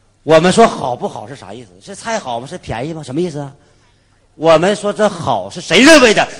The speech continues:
这个好是谁定义的？所以你会发现，就今天我很简单的思想，很简单几句话，要把你的脑袋都震，震开，让你重新转一圈，因为你那个脑子软件正好转相反。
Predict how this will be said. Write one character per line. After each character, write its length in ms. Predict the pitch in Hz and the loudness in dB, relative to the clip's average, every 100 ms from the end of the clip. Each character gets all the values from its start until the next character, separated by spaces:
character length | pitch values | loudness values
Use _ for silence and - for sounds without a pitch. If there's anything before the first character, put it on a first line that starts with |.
| - | -2
这 100 | 262 | 2
个 100 | 247 | 2
好 240 | 190 151 139 | 2 -2 -2
是 120 | 190 | -4
谁 140 | 165 | -6
定 180 | 202 254 | -6 -8
义 160 | 226 202 | -8 -6
的？ 160 | 127 92 _ _ _ _ _ _ _ _ _ _ _ _ _ _ _ _ _ | -6 -10 _ _ _ _ _ _ _ _ _ _ _ _ _ _ _ _ _
所 180 | - 156 | -10 -8
以 80 | 185 | -6
你 120 | 143 | -8
会 120 | 160 | -12
发 280 | 156 156 151 | -6 -4 -4
现， 200 | 160 147 | -6 -12
就 120 | 170 | -12
今 140 | 165 170 | -18 -18
天 160 | 165 | -16
我 80 | 151 | -16
很 260 | 165 - 196 | -10 -10 -8
简 240 | 151 120 | -4 -4
单 140 | 120 160 | -4 -6
的 80 | |
思 180 | 147 156 | -6 -10
想， 240 | 135 110 - _ _ | -8 -8 -10 _ _
很 220 | - 190 | -8 -6
简 220 | 151 135 | -4 -4
单 140 | 120 165 | -4 -8
几 120 | 113 | -8
句 80 | 135 | -6
话， 240 | 147 127 _ _ _ _ - | -4 -4 _ _ _ _ -6
要 120 | 156 | -2
把 180 | 147 151 | 0 0
你 140 | 147 | -2
的 80 | 123 | -6
脑 220 | 147 117 104 | -4 -4 -4
袋 60 | |
都 100 | 120 | -6
震， 300 | 131 - 160 127 | -6 -6 -6 -6
震 200 | - 175 | -4 -4
开， 180 | 123 110 | -2 -4
让 140 | 139 | -4
你 60 | 143 | -8
重 280 | - - 156 | -12 -14 -12
新 160 | 151 165 | -12 -10
转 220 | 202 151 | -8 -8
一 40 | |
圈， 140 | 120 113 | -10 -12
因 100 | 151 | -12
为 60 | 165 | -10
你 60 | |
那 80 | 139 | -8
个 40 | 160 | -6
脑 160 | 117 | -6
子 80 | 135 | -4
软 160 | 123 110 | -6 -4
件 160 | 151 | -4
正 120 | 135 139 | -4 -6
好 100 | 110 | -2
转 220 | 139 139 | -2 -2
相 260 | 135 135 | -4 -8
反。 240 | 120 95 | -8 -12